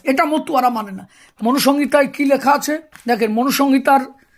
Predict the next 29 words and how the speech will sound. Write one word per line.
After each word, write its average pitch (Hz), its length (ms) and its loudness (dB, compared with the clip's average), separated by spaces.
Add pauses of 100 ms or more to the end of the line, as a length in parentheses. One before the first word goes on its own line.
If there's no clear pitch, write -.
(160)
একত্রিশ 285 640 -4
নম্বর 262 280 0
শ্লোক 269 400 0
লেখা 247 280 2
আছে 220 260 2 (920)
কি, 247 360 0 (240)
"আদিপুরুষ 302 800 0
ব্রহ্মা 285 540 2
ভুলোকে 269 440 0
প্রজাবৃদ্ধির 254 720 0
অভিলাষে 277 480 2
আপন 254 340 0
মুখ 269 260 0
হইতে 285 200 0
ব্রাহ্মণ, 269 500 0
বাহু 240 280 2
হইতে 254 240 -2
ক্ষত্রিয়, 262 460 0 (720)
উরু 285 260 2
হইতে 320 260 0
বৈশ্য, 285 440 2
পাদ 262 340 0
হইতে 302 400 2
শূদ্র, 285 400 0
এই 247 120 4
চারি 285 260 0
বর্ণের 277 340 -2
সৃষ্টি 339 380 -2
করিলেন।" 220 380 0